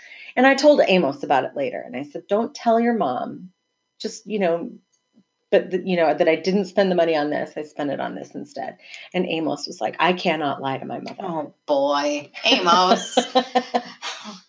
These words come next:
Speaker 1: And so it was one of those moments
Speaker 2: Did
Speaker 1: of
Speaker 2: she tell her?
Speaker 1: I, I have no idea.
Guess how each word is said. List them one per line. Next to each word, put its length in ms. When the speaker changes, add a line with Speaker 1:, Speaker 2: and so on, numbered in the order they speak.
Speaker 1:
And 180
so 180
it 100
was 160
one 200
of 60
those 200
moments 460
Speaker 2:
Did 80
Speaker 1:
of 60
Speaker 2:
she 100
tell 280
her? 80
Speaker 1:
I, 200
I 140
have 140
no 120
idea. 420